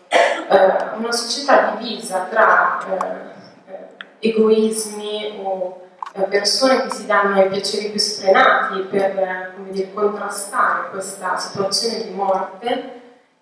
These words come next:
e dall'altra parte, eh, vediamo come, eh, le persone fuggono, i malati sono lasciati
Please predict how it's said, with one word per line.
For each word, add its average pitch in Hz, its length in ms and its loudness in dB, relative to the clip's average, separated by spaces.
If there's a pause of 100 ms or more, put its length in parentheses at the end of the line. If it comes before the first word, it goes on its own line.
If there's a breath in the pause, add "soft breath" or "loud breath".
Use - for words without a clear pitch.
(120)
e 240 80 8
dall'altra 247 480 4
parte, - 880 6
eh, - 20 -6
vediamo 208 540 2
come, 185 640 -4
eh, 185 380 -2
le 190 60 -8
persone 196 720 -4
fuggono, 247 800 4
i 185 40 -8
malati 190 360 0
sono 196 280 -6
lasciati 190 680 -8